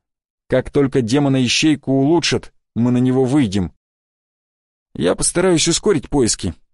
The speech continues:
но ничего не могу обещать. Сам понимаешь,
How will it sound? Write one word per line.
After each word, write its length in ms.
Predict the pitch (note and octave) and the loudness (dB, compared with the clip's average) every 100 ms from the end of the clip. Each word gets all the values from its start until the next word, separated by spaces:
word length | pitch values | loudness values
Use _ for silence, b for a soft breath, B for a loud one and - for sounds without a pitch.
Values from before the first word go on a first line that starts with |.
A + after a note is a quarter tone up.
| _ | _
но 280 | A#2 D3 F#3+ | -4 0 0
ничего 400 | F3 E3 E3 E3 | 0 0 0 0
не 100 | F3+ | 2
могу 280 | F3 D3 D3+ | 0 2 2
обещать. 560 | B2+ B2+ - B2 - - _ _ | 2 0 0 -2 -4 -20 _ _
Сам 240 | - C3+ E3 | -6 -4 -2
понимаешь, 560 | F3 F3 D3 G2 - | -2 0 0 -2 -8